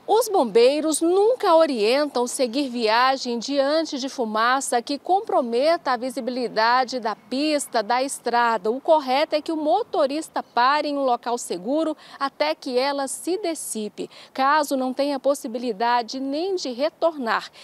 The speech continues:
e ele deseje seguir, é preciso fazer o trajeto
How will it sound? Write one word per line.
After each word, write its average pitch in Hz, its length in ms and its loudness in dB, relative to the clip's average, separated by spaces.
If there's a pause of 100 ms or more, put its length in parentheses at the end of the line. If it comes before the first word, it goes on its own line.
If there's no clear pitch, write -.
e 220 120 -4
ele 277 400 2
deseje 302 760 -2
seguir, 247 460 -6 (260)
é 226 80 0
preciso 277 460 -4
fazer 294 340 0
o 302 60 -14
trajeto 320 640 0